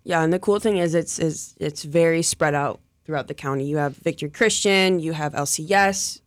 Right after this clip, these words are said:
um, Lake Wales, you have Ridge Community, you know, so it's,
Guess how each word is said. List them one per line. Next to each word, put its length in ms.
um, 300
Lake 200
Wales, 720
you 120
have 260
Ridge 240
Community, 880
you 80
know, 180
so 460
it's, 420